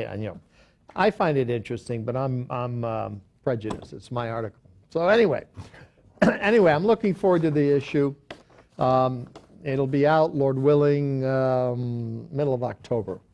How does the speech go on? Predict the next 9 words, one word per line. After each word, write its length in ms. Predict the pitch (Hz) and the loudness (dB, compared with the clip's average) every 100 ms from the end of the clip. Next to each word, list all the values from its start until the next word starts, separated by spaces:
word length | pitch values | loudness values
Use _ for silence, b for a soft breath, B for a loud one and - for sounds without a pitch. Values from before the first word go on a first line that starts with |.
| 180 | -20
somewhere 400 | - 120 110 113 | -10 -8 -6 -8
in 80 | 113 | -8
that 240 | 104 - | -10 -12
neighborhood. 540 | 107 104 104 92 95 - | -12 -10 -10 -10 -12 -14
So 340 | - - 113 - _ b b b b b b b b _ _ _ _ _ _ _ _ _ _ | -10 -4 -4 -4 _ b b b b b b b b _ _ _ _ _ _ _ _ _ _
he 140 | - 247 | 0 2
will 160 | 294 214 | 2 2
be 160 | 190 | 0
dealing 640 | 147 190 220 180 151 139 | 2 4 4 4 0 -4